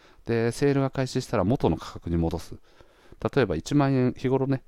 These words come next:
セール前とかずーっと一万円で商品を売ってたとします。で、それをですね、製品を、あの、セールの直前に二万円とかに引き上げて、で、セールが始まったらまた一万円に戻す。そうすると、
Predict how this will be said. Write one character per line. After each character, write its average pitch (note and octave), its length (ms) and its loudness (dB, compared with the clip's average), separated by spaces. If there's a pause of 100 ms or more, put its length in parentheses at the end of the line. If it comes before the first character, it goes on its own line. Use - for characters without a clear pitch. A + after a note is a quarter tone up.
セ C3+ 220 0
ー C3 40 -2
ル C3+ 80 2
前 B2+ 200 2
と - 100 -2
か D2 160 -6
ず G2+ 100 -4
ー A2 160 2
っ - 20 -2
と G#2+ 100 -2
一 G#2 140 -2
万 G#2 180 4
円 G2+ 120 4
で G2 60 0
商 G2+ 160 0
品 - 180 -8
を - 20 -8
売 - 40 -6
っ - 20 -10
て - 180 -8
た F#2+ 140 -2
と - 120 -12
し - 180 -8
ま D#2 100 -8
す。 - 100 -18 (640)
で、 B2+ 60 -4
そ - 120 -2
れ D3 100 4
を D3 60 6
で A#2 100 0
す - 120 -10
ね、 E2 180 -8 (220)
製 C3+ 180 -2
品 F2+ 240 0
を、 F#2+ 200 2 (220)
あ F#2 80 -4
の、 D#2+ 120 -4
セ C#3 220 2
ー - 20 4
ル F#2 100 -2
の C#2+ 180 -6 (140)
直 B2 200 -4
前 B2 140 2
に A2+ 180 4
二 F2 160 2
万 C3+ 220 2
円 B2 160 2
と - 100 -10
か - 80 -4
に C#2+ 100 -10
引 - 60 -16
き - 140 -6
上 E2 80 -6
げ D#2 100 -14
て、 - 220 -14 (680)
で、 C3+ 260 -2
セ C#3 180 2
ー C#3 40 0
ル C#3 80 2
が C3 60 -2
始 B2 160 0
ま B2 100 4
っ - 40 -2
た G2 100 -2
ら D#2 60 -2
ま E2 80 -4
た - 80 -8
一 - 240 -4
万 A2+ 180 4
円 G#2 100 4
に G2 60 2
戻 E2+ 200 0
す。 - 160 -16 (600)
そ - 120 0
う - 20 -2
す D3+ 120 4
る C3+ 80 0
と、 G#2+ 300 2